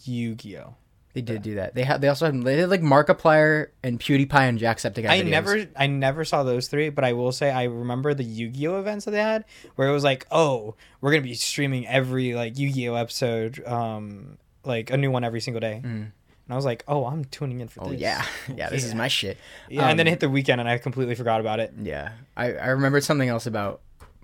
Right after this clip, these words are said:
Speaker 2: Pokemon on Game Boy Advance.
Speaker 1: Yeah.
Speaker 2: So how I first got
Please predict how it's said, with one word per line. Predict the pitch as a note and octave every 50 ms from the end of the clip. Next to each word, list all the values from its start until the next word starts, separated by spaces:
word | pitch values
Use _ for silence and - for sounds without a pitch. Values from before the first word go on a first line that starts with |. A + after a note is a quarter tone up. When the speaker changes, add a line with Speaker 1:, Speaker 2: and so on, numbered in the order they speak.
| - -
Speaker 2:
Pokemon | - A2+ - - G#2 G2+ F#2+ F#2+ F#2+ F#2+ -
on | G2+ G2+ G2+
Game | G2 G#2 G#2 G2
Boy | G2 F#2+
Advance. | F2+ F#2 F#2 F2+ - - - - _ _ -
Speaker 1:
Yeah. | - - - _ _
Speaker 2:
So | - - A2+
how | - D#3+ F3 G3
I | G3 F3
first | - - E3 D#3 -
got | - C3+ B2 A#2 A2+ -